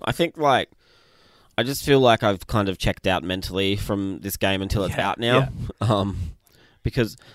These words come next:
Speaker 1: like, no single trail-, no trailer gets me excited. It just makes me think, "Oh, okay, someone ate a cockroach
Speaker 2: <laughs>
Speaker 1: and there's ghosts." Um, I don't know. Like, it's cool looking, and I, I think it's cool to see, I guess, something a little bit more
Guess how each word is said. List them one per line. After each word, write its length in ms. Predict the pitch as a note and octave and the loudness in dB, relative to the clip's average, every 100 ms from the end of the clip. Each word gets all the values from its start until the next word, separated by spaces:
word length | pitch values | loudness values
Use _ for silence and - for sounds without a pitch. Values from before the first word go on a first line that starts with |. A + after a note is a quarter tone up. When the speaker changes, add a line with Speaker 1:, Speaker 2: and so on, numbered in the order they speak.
| _ - | _ 0
Speaker 1:
like, 180 | A#2 | 0
no 300 | A#2+ B2 B2 | 2 4 6
single 320 | B2+ B2+ A2+ A2+ | 4 2 0 0
trail-, 340 | A2 G2+ G2+ | 2 2 2
no 180 | A2 A#2+ | 0 0
trailer 280 | C#3 D3 C3+ | 2 4 4
gets 220 | A2+ - | 2 -2
me 80 | A2 | -4
excited. 640 | F#2 - F#2+ F2+ F#2 G#2 | -6 -2 0 0 -2 -4
It 120 | - G2+ | -6 -8
just 240 | G2+ - | -10 -8
makes 200 | F#2+ F2+ | -8 -8
me 40 | G2+ | -8
think, 240 | G#2 F2+ - | -8 -10 -8
"Oh, 220 | F#2+ F#2+ | -6 -4
okay, 420 | F#2+ A2+ E2+ E2+ F#2 _ _ _ _ _ _ _ - - | -4 -4 -4 -4 -10 _ _ _ _ _ _ _ -20 -20
someone 320 | - F#2+ F#2+ | -10 -6 -2
ate 140 | F#2+ | -2
a 40 | F#2+ | -2
cockroach 680 | - A2+ G2 F#2 - - - - - - - | -2 0 2 2 0 -8 -12 -18 -20 -14 -4
Speaker 2:
<laughs> 120 | - | 0
Speaker 1:
and 320 | G#2 G2+ G#2+ | 0 0 -2
there's 380 | - - G2 F#2 | -2 -2 -2 -4
ghosts." 500 | - - - - - _ _ - - - _ - G#2+ | -6 -8 -10 -14 -18 _ _ -20 -20 -20 _ -10 -4
Um, 380 | C3 B2 - A#2+ - _ _ _ _ - _ _ - - | 0 0 0 -4 -6 _ _ _ _ -20 _ _ -20 -10
I 80 | - | -4
don't 100 | C#3+ | 0
know. 280 | D3+ C#3 G2+ - - - - | 2 2 0 -4 -18 -12 2
Like, 240 | B2+ A#2 | 4 4
it's 200 | - B2+ | -2 -8
cool 260 | - F#3+ F#3+ | 2 4 6
looking, 340 | E3+ G3 C3 A2+ | 6 6 4 4
and 100 | A2 | 2
I, 80 | A2 | 2
I 180 | G#2+ B2 | 0 0
think 240 | D3 B2 | 0 0
it's 140 | B2 | -2
cool 180 | - A#2+ | -2 -2
to 100 | A2 | -2
see, 200 | - A2+ | 0 2
I 100 | G#2 | 2
guess, 200 | G2 G#2 | 2 0
something 480 | - A2+ A2 A#2+ G#2 | -2 -2 -2 -2 0
a 60 | G2+ | 0
little 180 | G#2 | 0
bit 160 | G2+ F2 | 0 -4
more 540 | G2 G2+ G2 F#2+ F#2 | -2 0 2 0 0